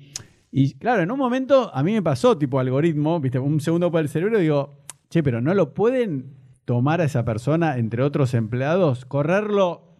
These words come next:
los mismos cinco metros que nosotros nos movimos", pero bueno, yo entendí que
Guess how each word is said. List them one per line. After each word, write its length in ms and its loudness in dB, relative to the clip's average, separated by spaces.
los 220 2
mismos 380 2
cinco 320 0
metros 300 0
que 80 2
nosotros 260 0
nos 140 2
movimos", 340 0
pero 160 0
bueno, 180 2
yo 120 -4
entendí 400 0
que 200 0